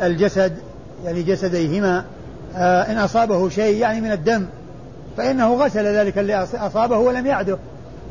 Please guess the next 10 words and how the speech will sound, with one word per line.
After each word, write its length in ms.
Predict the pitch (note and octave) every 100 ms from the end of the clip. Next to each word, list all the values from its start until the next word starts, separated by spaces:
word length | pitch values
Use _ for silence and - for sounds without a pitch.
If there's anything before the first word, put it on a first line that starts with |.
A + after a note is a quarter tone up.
| -
يعني 300 | B3 A3 A#3+
ما 140 | C#4+ B3+
تجاوز 580 | A#3 A#3+ A3+ G3+ F3 F#3 F3+ F3+ - F#3+
ذلك، 320 | G#3 F#3+ D#3 - - - - - - - -
يعني 300 | A#3+ G#3 A3
يكتفي 460 | C4+ B3+ A3+ F3+ G#3+
ويقتصر 520 | A#3 B3 G#3+ G3+ A3+
بغسل 360 | A3 B3 A3+ A3+
المكان 380 | G#3 A3+ C4
الذي 320 | B3+ B3 C#4